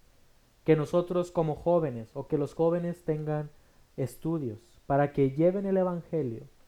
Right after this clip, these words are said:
a aquellas personas. En un estatus quizá de política o en algún estatus en alguna empresa, necesitan el evangelio esas personas.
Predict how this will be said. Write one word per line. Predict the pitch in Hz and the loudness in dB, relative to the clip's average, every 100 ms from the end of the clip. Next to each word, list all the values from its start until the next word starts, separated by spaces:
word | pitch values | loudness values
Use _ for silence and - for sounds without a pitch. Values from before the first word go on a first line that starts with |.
| _ - - - | _ -20 -20 -10
a | 131 | -8
aquellas | 123 151 156 156 | -4 0 0 0
personas. | - 127 120 135 139 104 - - _ _ _ _ _ _ | -4 -6 -6 -12 -14 -16 -20 -20 _ _ _ _ _ _
En | 139 | -2
un | 160 202 | 2 2
estatus | 196 214 214 214 208 | 4 6 6 4 -4
quizá | - 175 196 190 | -2 2 6 8
de | 202 | 6
política | 196 170 202 254 214 - 131 - - _ _ - _ _ _ _ _ _ _ _ | 4 4 4 2 -4 0 0 -2 -18 _ _ -20 _ _ _ _ _ _ _ _
o | - 139 | -2 -2
en | 139 151 - | -2 -8 -6
algún | 135 135 156 | -4 -2 -2
estatus | 170 - 160 165 151 | -4 -2 -4 -4 -6
en | 139 | -4
alguna | 135 143 151 | -4 -4 -6
empresa, | 147 156 156 - - - - _ - - - _ | -6 -4 -4 -6 -20 -20 -20 _ -20 -20 -20 _
necesitan | 139 143 135 - 170 - 165 | -2 -2 -2 -6 -4 -2 0
el | 156 | 0
evangelio | 147 143 - 151 143 113 110 _ _ _ _ | -2 -4 -4 -4 -4 -8 -12 _ _ _ _
esas | - 139 139 - | -4 -4 -4 -8
personas. | 135 123 - 113 | -10 -10 -12 -14